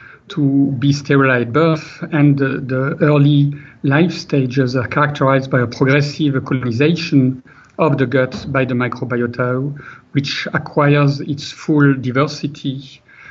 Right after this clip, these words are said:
uh, probably by the age of three, but also probably continues a little bit over later in the adolescence.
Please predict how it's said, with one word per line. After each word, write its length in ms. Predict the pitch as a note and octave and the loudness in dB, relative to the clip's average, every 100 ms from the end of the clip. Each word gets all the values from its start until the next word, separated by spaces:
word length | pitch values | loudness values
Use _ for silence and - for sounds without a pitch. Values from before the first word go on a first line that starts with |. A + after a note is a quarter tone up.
| - - | -20 -6
uh, 300 | C#3+ C3 C3 | -2 0 0
probably 460 | C3 - C3 C3 C#3 | -2 -2 0 2 0
by 160 | C3+ | 0
the 160 | A#2+ B2 | -2 0
age 180 | B2+ A#2+ | 0 -2
of 120 | A#2+ | -4
three, 440 | - - C3 B2+ | -6 -4 0 0
but 300 | B2+ B2 - | 0 -4 -4
also 420 | - C#3 A2 C#3 B2+ | -4 -2 0 0 0
probably 360 | C3+ A#2+ B2 B2 | 0 -2 -2 -4
continues 640 | - C3 - C3 C3 B2 A2+ - - - - - | 0 0 2 2 2 -2 -8 -14 -20 -20 -16 -6
a 40 | |
little 280 | C#3+ C#3+ C3+ | -4 0 -2
bit 280 | B2+ B2+ - - | -2 -4 -4 2
over 380 | C#3+ C3+ C3 B2+ | 2 4 4 2
later 680 | B2+ D#3 C#3 B2+ - C3+ C3 | -2 -4 -2 -4 -2 0 2
in 180 | D#3+ | 2
the 240 | B2 B2 B2 | 0 -2 -2
adolescence. 760 | C3+ D3+ E3+ - D3 D3 - | 0 2 2 -2 -8 -12 -14